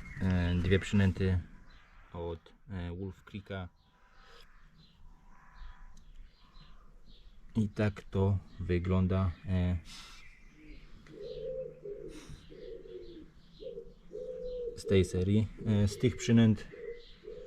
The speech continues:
e, nie łowiłem jeszcze tylko na Striker Pro. Na Lost Lures miałem,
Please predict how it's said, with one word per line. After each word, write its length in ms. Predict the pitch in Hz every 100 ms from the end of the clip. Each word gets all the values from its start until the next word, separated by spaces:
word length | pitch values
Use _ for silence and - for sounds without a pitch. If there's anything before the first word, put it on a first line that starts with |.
| - - 480 453 - -
e, 200 | 104 107
nie 120 | 107
łowiłem 300 | 107 101 110
jeszcze 180 | 101 98
tylko 260 | 90 95 101
na 140 | 98
Striker 440 | - - 95 92 90
Pro. 340 | 104 104 101 -
Na 440 | 98 98 95 92 95
Lost 340 | 98 95 -
Lures 380 | 95 95 92 -
miałem, 300 | 98 87